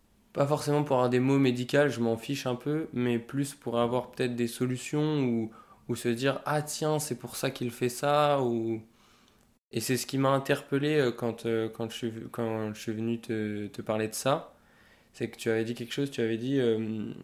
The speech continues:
Mon frère ne peut pas, euh, comprendre une situation tant qu'il l'a pas vécue. » Bah, mon frère, il a beaucoup ça, c'est-à-dire que, euh, il pourra pas se mettre à la place de quelqu'un tant qu'il l'a pas v-,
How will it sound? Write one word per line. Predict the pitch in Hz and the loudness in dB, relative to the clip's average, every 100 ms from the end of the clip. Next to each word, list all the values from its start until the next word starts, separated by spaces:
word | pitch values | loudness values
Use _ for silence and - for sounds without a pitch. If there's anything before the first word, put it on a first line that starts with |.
| - | -6
Mon | 120 113 | -2 0
frère | 143 139 | 2 2
ne | |
peut | 120 113 | 2 0
pas, | 127 131 | 2 4
euh, | 120 113 | 4 2
comprendre | - 123 - 135 | 0 -4 0 0
une | 127 | 2
situation | 117 123 - 120 117 143 | 0 -4 2 2 2 -2
tant | 131 | -2
qu'il | 120 120 | -2 0
l'a | 117 110 | 2 2
pas | 117 | 2
vécue. » | 113 113 - 117 - _ _ _ _ _ _ _ - - | 2 0 -2 -8 -8 _ _ _ _ _ _ _ -10 2
Bah, | 117 117 | 6 6
mon | 117 117 | 6 2
frère, | 113 147 | 0 0
il | 127 | 2
a | 110 | 2
beaucoup | 123 143 | 0 -4
ça, | 135 139 139 | -2 0 0
c'est-à-dire | 139 113 110 | 0 -2 -2
que, | 117 | -2
euh, | 110 107 110 - - | -2 -2 -4 -10 -10
il | - 113 | -8 -2
pourra | 110 113 | 0 2
pas | 127 | 2
se | 135 | 2
mettre | 120 120 | -2 0
à | |
la | 117 | 0
place | 123 117 | 2 0
de | 117 | 0
quelqu'un | 117 113 127 | -2 -2 0
tant | 131 117 | 0 -4
qu'il | - 110 | -2 -4
l'a | |
pas | 107 110 | -2 -4
v-, | 107 | -4